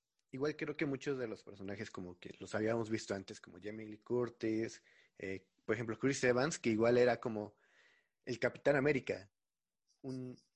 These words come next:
una persona recta, que no come-, no hace nada malo, que siempre está como junto a la ley por el ot-, se pone primero él que el otro,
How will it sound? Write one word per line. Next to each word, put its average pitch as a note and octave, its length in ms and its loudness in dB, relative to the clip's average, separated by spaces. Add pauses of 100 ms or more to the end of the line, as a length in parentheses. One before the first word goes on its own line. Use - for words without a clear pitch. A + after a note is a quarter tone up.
(120)
una C#3 200 -6
persona A#2+ 320 -6
recta, C#3 560 2
que A#2 120 0
no A#2 140 0
come-, A#2 340 -6
no A#2 140 -10
hace A2+ 160 -12
nada G#2+ 240 -4
malo, C3 540 2
que - 100 -10
siempre A2+ 220 -2
está - 200 -4
como G2+ 340 -8 (840)
junto A2+ 260 2
a A2 40 6
la A2+ 100 6
ley A#2+ 360 6
por G#2+ 260 0
el A2 120 2
ot-, A#2 240 2 (300)
se - 140 -10
pone A#2 500 4 (220)
primero A#2 360 2
él G#2+ 120 0
que G#2 100 -2
el A2+ 100 0
otro, B2 520 -4